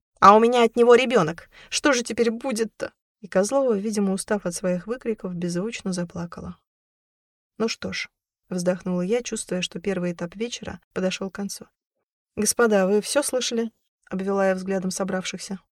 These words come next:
Послышался коллективный вздох, означавший, что возражений не последует. «Тогда переходим ко второму вопросу повестки дня», продолжила я. «Елена Маркелова и после смерти своего воздыхателя Дементьева продолжает встречаться с Борисюком.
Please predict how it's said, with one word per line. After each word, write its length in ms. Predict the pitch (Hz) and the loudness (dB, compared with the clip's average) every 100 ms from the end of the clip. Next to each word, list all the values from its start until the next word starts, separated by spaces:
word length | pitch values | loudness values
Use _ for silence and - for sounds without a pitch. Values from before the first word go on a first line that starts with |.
| _ _ _ - | _ _ _ -2
Послышался 580 | 202 262 302 269 254 202 | -2 0 -2 -2 -4 -2
коллективный 500 | 196 175 247 247 233 | -4 -4 -6 -4 -4
вздох, 460 | 185 170 165 - _ _ _ - | -2 -4 -4 -10 _ _ _ -4
означавший, 600 | 185 180 180 - 262 - | -2 -2 -2 -4 -4 -4
что 180 | - 180 | -4 -6
возражений 580 | 180 175 175 190 240 226 | -4 0 0 0 -2 0
не 120 | 208 | -2
последует. 600 | 220 - 180 170 170 170 _ _ _ _ _ _ | -4 -8 -6 -6 -8 -10 _ _ _ _ _ _
«Тогда 300 | 220 226 320 | 0 4 2
переходим 480 | 320 226 - 247 226 | 4 2 2 0 0
ко 100 | 220 | -2
второму 400 | - 233 214 180 | 2 4 4 2
вопросу 400 | 180 180 254 - | 0 0 -2 0
повестки 400 | 180 180 180 - | -2 -2 -6 -10
дня», 380 | 175 170 165 170 _ _ _ | -6 -4 -6 -12 _ _ _
продолжила 500 | 196 185 170 165 175 | -8 -2 -2 -2 -4
я. 220 | 170 175 - _ _ _ _ _ | -6 -8 -14 _ _ _ _ _
«Елена 380 | 202 226 302 311 | 0 2 2 2
Маркелова 560 | 240 233 - 311 226 202 | 2 0 -2 -2 0 -2
и 160 | 190 | -6
после 320 | - 262 - | -4 -4 -2
смерти 340 | 233 226 214 190 | -2 -2 -2 -4
своего 460 | - 180 185 175 | -6 -4 -2 -2
воздыхателя 640 | 180 180 190 - 175 - 170 | -4 -6 -6 -6 -6 -6 -6
Дементьева 580 | 180 220 277 - 233 226 - - _ - | -4 -4 -4 -4 -4 -4 -16 -20 _ -4
продолжает 540 | 214 226 220 247 285 | 2 4 4 4 0
встречаться 540 | - 196 196 233 240 | -2 -4 -2 -2 -2
с 80 | 202 | -2
Борисюком. 640 | 190 208 - - 170 165 | -2 -2 -4 -4 -4 -4